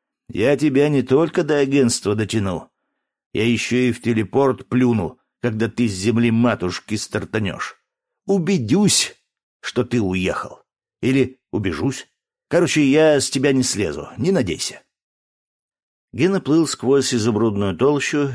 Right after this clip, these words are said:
едва шевеля ластами. Всё глубже по наклонной, словно катился с горки на животе.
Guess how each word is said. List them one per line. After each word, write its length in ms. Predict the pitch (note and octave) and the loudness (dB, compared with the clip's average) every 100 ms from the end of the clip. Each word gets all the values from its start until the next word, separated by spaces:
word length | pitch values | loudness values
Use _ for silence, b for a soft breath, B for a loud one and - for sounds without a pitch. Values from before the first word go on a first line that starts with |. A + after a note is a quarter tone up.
| G2 | -4
едва 480 | G2+ F2+ G#2 B2 | -2 0 0 0
шевеля 440 | B2 - E2+ E2+ F2+ | -4 -6 -2 -2 -2
ластами. 600 | E2 D2+ - - - - _ _ _ _ _ _ | -2 -4 -6 -12 -18 -20 _ _ _ _ _ _
Всё 160 | - G2 | -6 -6
глубже 480 | F#2+ C3 C3 G#2+ F#2 | -2 -2 0 -2 -4
по 100 | E2 | -6
наклонной, 640 | D#2+ - G#2+ A#2+ A2 D#2+ | -6 -4 0 2 0 -2
словно 460 | - F#2 G#2 G2+ E2+ | -6 -4 -2 -4 -6
катился 540 | E2 - A2+ G#2+ F2 | -8 -4 -4 -4 -6
с 80 | D2 | -8
горки 420 | D2 A2 G#2 F2 | -4 -4 -4 -8
на 100 | E2+ | -10
животе. 600 | D2+ D#2 D#2 G2 G#2+ F2 | -8 -8 -6 -4 -4 -6